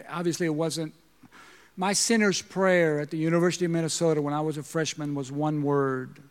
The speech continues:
All I said was, "Yes." But in that yes, Jesus came into my life.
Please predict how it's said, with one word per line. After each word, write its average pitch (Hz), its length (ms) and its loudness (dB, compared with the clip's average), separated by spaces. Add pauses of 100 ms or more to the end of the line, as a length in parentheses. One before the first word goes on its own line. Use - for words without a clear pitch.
(260)
All 170 220 2
I 165 100 4
said 151 300 -4
was, 139 220 -4
"Yes." 143 840 -2 (840)
But 156 120 -4
in 185 240 2
that 170 240 2
yes, 165 380 0
Jesus 160 500 0
came 160 280 -2
into 156 180 -2
my 151 180 -4
life. 147 640 -10